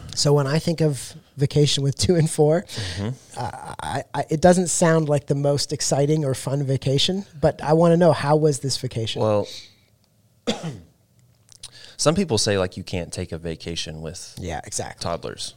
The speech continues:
Speaker 1: Yeah.
Speaker 2: Like, it's a trip.
Speaker 1: Yeah.
Speaker 2: <laughs> It's a family trip, not a vacation.
Speaker 1: Yeah.
Speaker 2: Um,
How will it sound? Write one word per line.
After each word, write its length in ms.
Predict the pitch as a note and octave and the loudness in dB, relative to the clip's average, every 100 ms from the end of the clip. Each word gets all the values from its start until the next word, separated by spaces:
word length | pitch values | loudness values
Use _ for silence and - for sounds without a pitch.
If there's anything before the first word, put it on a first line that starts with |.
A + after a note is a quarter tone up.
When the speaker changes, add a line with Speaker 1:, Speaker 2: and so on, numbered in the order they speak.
| - | -18
Speaker 1:
Yeah. 80 | - - - _ - | -20 -20 -20 _ -10
Speaker 2:
Like, 280 | C#2+ - _ _ _ _ | -10 -10 _ _ _ _
it's 160 | - - | -12 -10
a 60 | |
trip. 400 | - - C#2 - - - - - - | -8 -6 -6 -8 -20 -18 -16 -16 -16
Speaker 1:
Yeah. 140 | A#2 - | -12 -6
Speaker 2:
<laughs> 40 | |
It's 100 | - | -4
a 60 | G2+ | -2
family 320 | A2+ A#2 G#2 | -2 -2 -4
trip, 300 | - F2 - | -6 -8 -6
not 180 | F#2 E2+ | -6 -4
a 20 | |
vacation. 440 | C#2+ - - - - - - - | -8 -10 -10 -12 -12 -20 -20 -12
Speaker 1:
Yeah. 140 | C#3 C3 | -10 -8
Speaker 2:
Um, 500 | - F2+ F2+ F2 E2+ | -4 -4 -4 -6 -8